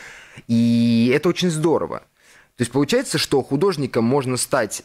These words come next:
вообще как бы не будучи художником, как минимум через то, что ты отучишься, или через то, что ты начнёшь творить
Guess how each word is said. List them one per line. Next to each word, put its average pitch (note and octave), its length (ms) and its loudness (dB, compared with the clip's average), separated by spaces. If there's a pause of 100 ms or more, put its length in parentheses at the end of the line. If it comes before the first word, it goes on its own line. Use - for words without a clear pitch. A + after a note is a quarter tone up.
вообще G#2 560 -2
как F2+ 160 -8
бы F2 160 -2
не A2 220 0
будучи G#2 360 -4
художником, G2+ 480 -2
как A2+ 160 -4
минимум G2+ 380 0 (360)
через A2+ 260 -2
то, A#2 120 0
что G#2 160 -6
ты A#2 120 0
отучишься, F#3+ 600 -2 (340)
или B3 220 2
через C3 380 -2
то, A#3+ 320 0 (140)
что - 240 -4
ты F3+ 360 -2 (120)
начнёшь B2 600 -2
творить C3 640 0